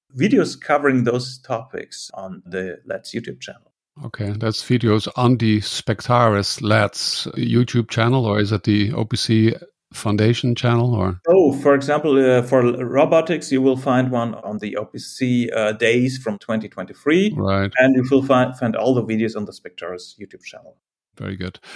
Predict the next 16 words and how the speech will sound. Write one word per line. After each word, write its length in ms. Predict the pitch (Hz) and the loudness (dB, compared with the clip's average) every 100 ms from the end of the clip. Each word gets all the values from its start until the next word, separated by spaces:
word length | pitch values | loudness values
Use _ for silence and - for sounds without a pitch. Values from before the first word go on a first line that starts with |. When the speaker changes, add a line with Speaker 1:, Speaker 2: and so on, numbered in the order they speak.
| - - - - - | -18 -18 -20 -20 -6
Speaker 2:
As 320 | 127 120 110 | 0 2 2
you 200 | 120 110 | 4 4
explain, 680 | 104 - - 131 135 139 120 | 2 -4 -2 2 4 4 2
as 240 | 113 104 | 0 2
you 160 | 107 101 | 2 2
share 420 | - - 139 135 | 0 0 2 2
with 160 | 117 | 2
our 140 | 107 107 | 2 2
listeners 540 | 107 110 117 104 98 | 2 0 -2 -2 -2
the 340 | - 104 101 - - _ _ | -6 -4 -4 -4 -14 _ _
interoperability 1200 | 143 147 123 113 107 117 110 110 95 110 117 104 90 | 2 4 4 2 0 0 -2 -2 0 2 2 0 -2
capabilities, 800 | 101 98 90 104 107 - 98 - | -2 -2 0 2 2 0 -2 -2
all 440 | - 131 123 101 | -2 2 4 2
kind 480 | - 110 107 104 101 | 0 0 0 0 -2
of 300 | 98 - - _ _ - | -4 -8 -18 _ _ -16
thoughts 920 | - - 127 110 113 101 - - - | -14 -2 2 4 2 2 -2 -4 -8